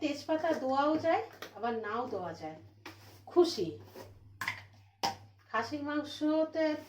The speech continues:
তেজপাতা পড়বেই, কিন্তু মুরগির মাংসতে তেজপাতা দিলেও চলে, না দিলেও চলে। এখন আমি এর মধ্যে রসুন বাটা দিয়ে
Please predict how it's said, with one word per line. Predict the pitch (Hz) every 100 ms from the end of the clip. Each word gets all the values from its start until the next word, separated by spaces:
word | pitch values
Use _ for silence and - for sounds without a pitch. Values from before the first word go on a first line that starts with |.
| - - -
তেজপাতা | 254 - 294 302 -
পড়বেই, | 247 247 226 190 165 - - - - - - -
কিন্তু | 247 247 294 302 - - -
মুরগির | 247 240 285
মাংসতে | 294 320 330 277
তেজপাতা | 254 - 294 302 247
দিলেও | 247 294 349
চলে, | 349 392 254
না | 214
দিলেও | 220 214 202 -
চলে। | 180 180 - - _ _ - 247
এখন | 311 285
আমি | 262 269 240
এর | 233
মধ্যে | 240 - 277 440 - - - _ 226
রসুন | 233 - 262 240
বাটা | 240 392 440 226
দিয়ে | 196